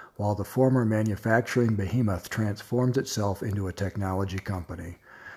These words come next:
That's similar to the ambitious strategy that another business icon, General Electric, tried to execute a few years ago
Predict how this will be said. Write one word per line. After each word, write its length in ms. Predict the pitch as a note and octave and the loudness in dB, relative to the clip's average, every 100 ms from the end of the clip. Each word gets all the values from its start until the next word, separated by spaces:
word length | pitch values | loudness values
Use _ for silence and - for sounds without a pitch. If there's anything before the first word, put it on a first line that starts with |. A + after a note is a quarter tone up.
| - | -2
That's 220 | C3+ C3+ - | 2 2 2
similar 420 | F3 F3+ A#2 G2 | 2 4 4 2
to 120 | A2 | 0
the 160 | G#2 G#2 | 0 2
ambitious 480 | G2 A2+ B2 A2+ G#2 | 2 2 2 0 -2
strategy 680 | - A#2+ A#2 A2 G2+ A2 | 2 4 4 2 0 0
that 180 | G#2 G#2 | 0 -2
another 600 | G2 G#2 B2 D3 C3+ F2 F#2 - | -2 -2 2 2 2 -2 -6 -6
business 380 | G2 G2 F#2 - | -6 -4 -4 -4
icon, 560 | G2 F#2 G2+ F#2+ F#2+ G#2 | -6 -6 -4 -2 -2 -2
General 380 | G2+ G#2+ G2 F2+ | -2 0 0 0
Electric, 600 | F2 G2+ C3 - F2 - - - - - | 0 0 0 -2 -8 -8 -16 -20 -20 -2
tried 240 | C3+ C3 - | 6 8 8
to 80 | |
execute 460 | G#2 G2+ A2+ - A2 | 0 0 -2 0 0
a 40 | |
few 180 | G2 A#2+ | 0 0
years 340 | A2+ B2 D3 G#2 | 2 4 2 0
ago 440 | F2+ F2 F2+ G2 | -4 -6 -6 -10